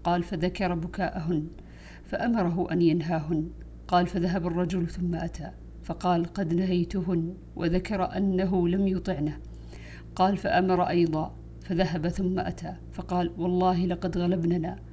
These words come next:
فزعم-، فزعمت، فزعمت أن رسول الله صلى الله عليه وسلم قال:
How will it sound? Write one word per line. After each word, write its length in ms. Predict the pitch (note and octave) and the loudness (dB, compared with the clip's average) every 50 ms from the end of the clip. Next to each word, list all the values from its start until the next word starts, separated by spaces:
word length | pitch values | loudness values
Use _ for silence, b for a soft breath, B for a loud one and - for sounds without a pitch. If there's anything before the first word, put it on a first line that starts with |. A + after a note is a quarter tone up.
| B B B B B B B B - - | B B B B B B B B -4 -2
فزعم-، 520 | F3+ D#3 E3 D3 E3 D#3 E3 G3+ G3+ - - - - | -2 0 2 0 0 2 0 0 0 -2 -4 -8 -6
فزعمت، 880 | - A3 G3 E3+ F#3 F3+ E3 F3 G3+ G#3 G3 - - - G3+ G3+ - - - - - - - - - - - - - - - - - - - - - - - - - - - - A#1 - - - - - - - - - - - - - - - - - - | -2 0 2 4 6 6 6 6 4 4 2 2 2 2 2 2 2 0 -4 -10 -14 -14 -12 -14 -14 -14 -14 -14 -14 -14 -14 -14 -14 -14 -14 -14 -14 -14 -14 -14 -14 -14 -14 -14 -14 -14 -14 -14 -14 -14 -14 -16 -16 -16 -16 -16 -16 -16 -16 -16 -16 -6 0
فزعمت 800 | G3+ F#3 E3+ G3+ G#3 F#3 F3+ G3 F3+ E3 D#3+ E3 - - - G3+ | 2 4 6 6 6 6 6 6 6 4 2 0 -4 -2 0 2
أن 200 | G3+ G3 F#3+ G3 | 4 6 6 4
رسول 400 | F#3 F#3 F3 - - G3 F3+ F3+ | 4 2 0 0 0 2 2 2
الله 360 | F3 E3+ E3+ F3+ F#3 F3+ F3+ | 2 2 2 2 2 0 0
صلى 220 | - F#3 F3 E3+ | 0 0 0 0
الله 160 | E3+ E3+ E3+ | 2 2 2
عليه 340 | F3 F3 F3 F3 F3+ E3+ F3 | 0 0 0 0 0 0 0
وسلم 540 | F3+ E3+ - - F#3 E3+ E3 E3+ F3 E3+ F#3 | -2 -2 -2 0 2 2 2 4 2 2 0
قال: 380 | F#3+ - - F3+ F3 E3 F3+ | -2 -2 0 0 0 0 -2